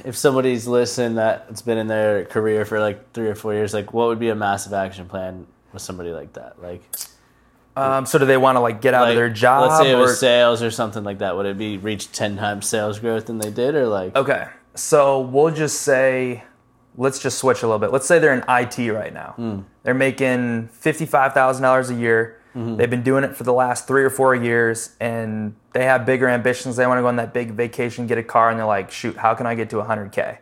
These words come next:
Speaker 1: Mm-hmm.
Speaker 2: My degree got me I T stuff. I'm in I T." So maybe they wanna get into sales, leave I T and get into sales.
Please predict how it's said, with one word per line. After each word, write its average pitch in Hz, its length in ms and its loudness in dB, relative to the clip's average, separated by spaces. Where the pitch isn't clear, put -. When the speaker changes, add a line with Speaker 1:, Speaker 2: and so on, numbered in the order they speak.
Speaker 1:
Mm-hmm. 104 280 -8
Speaker 2:
My 107 120 0
degree 123 480 0
got 117 200 0
me 120 120 -8
I 117 160 -6
T 127 180 -6
stuff. 120 300 -2
I'm 117 120 -6
in 117 80 0
I 110 120 -4
T." 101 320 -12
So - 140 -4
maybe 139 240 0
they 139 140 2
wanna 131 280 2
get 123 140 0
into 117 180 -2
sales, - 680 -6
leave 135 320 0
I 120 140 0
T 113 280 -6
and 117 80 -6
get 120 120 -2
into 117 120 -6
sales. - 460 -8